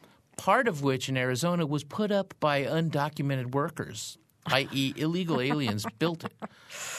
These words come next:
Speaker 1: Now, in Texas, part of the fence is cut across one of the university playing fields, and they've given the soccer field to Mexico. So, you know, you, you,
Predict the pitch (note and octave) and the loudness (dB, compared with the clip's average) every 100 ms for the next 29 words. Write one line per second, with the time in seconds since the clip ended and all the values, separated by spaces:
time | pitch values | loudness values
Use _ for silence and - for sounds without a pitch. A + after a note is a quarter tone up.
0 | C3 C3+ C3+ C3+ - F3+ A#3 - B2+ - | 2 4 4 0 -2 -2 -2 -2 -2 0
1 | C#3 B2+ A#2+ A#2+ - A#2+ C#3+ C#3 B2 - | 2 2 0 -2 -2 0 -2 -4 -4 -2
2 | C#3+ C#3 - C#3 C3 - C3 B2 A#2 A#2+ | -2 -2 0 0 0 -2 -2 -2 -2 -2
3 | A#2 B2 B2+ C3 B2 - D#3+ F#3 F3+ F#3 | -2 -4 -4 -2 -4 -2 -2 0 -2 -2
4 | A2+ A#2 - - - C3 C3+ C3 - D#3 | -2 -4 -10 -18 -2 2 2 0 0 2
5 | E3 E3+ F3 D3+ C3 E3 F3+ F#3+ D3 - | 4 4 2 2 0 2 0 0 -2 0
6 | A#2+ B2 - C#3 D#3+ - - - A2+ - | 0 0 0 -2 -2 -4 -6 -2 -2 -4
7 | - - - - - - - - - - | -16 -20 -18 -14 -14 -16 -20 -8 0 4
8 | C#3 C#3 - C#3 C#3+ C3+ D3 C3 A2+ A#2 | 4 4 2 2 2 0 -2 -4 -6 -8